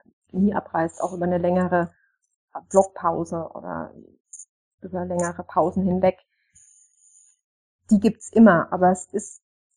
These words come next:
doch so, dass die Mischung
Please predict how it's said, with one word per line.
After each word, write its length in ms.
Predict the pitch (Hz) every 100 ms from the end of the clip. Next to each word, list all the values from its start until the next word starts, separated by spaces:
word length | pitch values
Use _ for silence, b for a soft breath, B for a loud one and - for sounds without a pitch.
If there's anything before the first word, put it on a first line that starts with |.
| _
doch 200 | - 190
so, 560 | - - 233 233 220 - _ _ _ _ _ _ _ _ _ _ _ _ -
dass 380 | 190 190 -
die 120 | - 196
Mischung 760 | 202 285 330 320 320 330